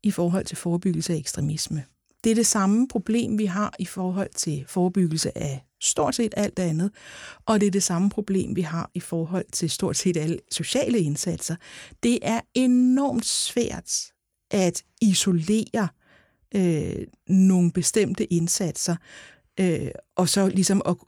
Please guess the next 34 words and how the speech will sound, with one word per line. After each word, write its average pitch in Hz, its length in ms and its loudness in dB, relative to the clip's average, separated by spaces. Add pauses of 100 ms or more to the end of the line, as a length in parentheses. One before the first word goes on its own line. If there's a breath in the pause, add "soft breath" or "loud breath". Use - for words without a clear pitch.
at 180 100 2
kunne 190 220 2
måle 170 340 4
på, 175 200 0
at - 200 -6
det 180 100 2
var 165 80 0
lige 180 200 4
præcis - 500 -4 (120)
det, 180 140 2
der 165 80 -2
havde 151 380 -4
effekten. 135 500 -8 (280 loud breath)
Så - 80 -8
det 180 40 4
er 214 40 6
ikke 294 120 4
noget, 302 120 4
man 233 100 4
skal 180 180 -2
lade 151 120 0
sig 131 120 -6
slå 151 200 -4
ud 330 220 2
af, 240 240 2
men 208 180 2
det 180 80 2
er - 40 -2
godt 185 300 -2
at 202 100 -2
være 127 260 -6 (100)
opmærksom 190 640 -2
på, - 300 0 (440 loud breath)
at 190 300 0